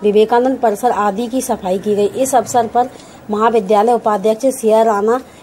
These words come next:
के द्वारा संभागियों को मास्क व दस्ताने दिए गए, जिसे लगाकर संभागियों के द्वारा महाविद्यालय परिसर में झाड़ू एवं सफाई की गई। राष्ट्रीय सेवा योजना के प्रभारी डॉक्टर अनुज कुमार, कार्यक्रम अधिकारी डॉक्टर हरिओम शर्मा, डॉक्टर ल-,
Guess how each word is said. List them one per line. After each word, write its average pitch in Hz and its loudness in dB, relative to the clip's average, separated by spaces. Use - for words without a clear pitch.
के 226 0
द्वारा 202 2
संभागियों 208 0
को 262 -2
मास्क 214 -4
व 240 2
दस्ताने 208 0
दिए 196 0
गए, 196 0
जिसे 202 0
लगाकर 220 0
संभागियों 208 0
के 269 -2
द्वारा 214 0
महाविद्यालय 214 -2
परिसर 208 -4
में 226 0
झाड़ू 196 -2
एवं 214 0
सफाई 202 -4
की 202 -4
गई। 196 0
राष्ट्रीय 220 -2
सेवा 254 2
योजना 233 2
के 240 0
प्रभारी 208 -2
डॉक्टर 214 -4
अनुज 226 -2
कुमार, 214 -4
कार्यक्रम 226 0
अधिकारी 208 -2
डॉक्टर 214 -2
हरिओम 196 0
शर्मा, 220 -2
डॉक्टर 208 -2
ल-, 202 0